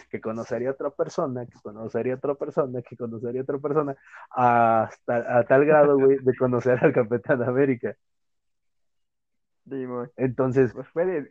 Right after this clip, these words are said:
Speaker 1: sí.
Speaker 2: puede, y hasta tiene su lógica,
Speaker 1: Ojo,
Speaker 2: ¿no?
Speaker 1: o sea,
Speaker 2: Que
Speaker 1: si tú te, te pones a indagar, güey, pues sí tiene un poco de
Speaker 2: Ah,
Speaker 1: lógica,
Speaker 2: sí.
Speaker 1: o sea, no está tan loca, güey,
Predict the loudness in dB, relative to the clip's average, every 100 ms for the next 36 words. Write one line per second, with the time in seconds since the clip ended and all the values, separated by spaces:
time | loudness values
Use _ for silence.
0 | -16 -20 -4 2 4 4 2 _ -10 -6
1 | -4 -2 -2 -4 -4 2 2 4 4 4
2 | 0 2 0 0 -6 -8 -8 _ -2 -2
3 | -2 -6 -6 -10 -12 0 4 4 4 0
4 | -2 -2 -2 0 0 0 2 2 2 0
5 | _ _ _ _ _ _ _ _ -2 0
6 | -6 -2 0 2 0 0 -4 _ -2 -2
7 | -2 2 4 4 4 2 2 2 4 2
8 | 2 0 -2 0 2 4 4 6 6 4
9 | 0 0 2 0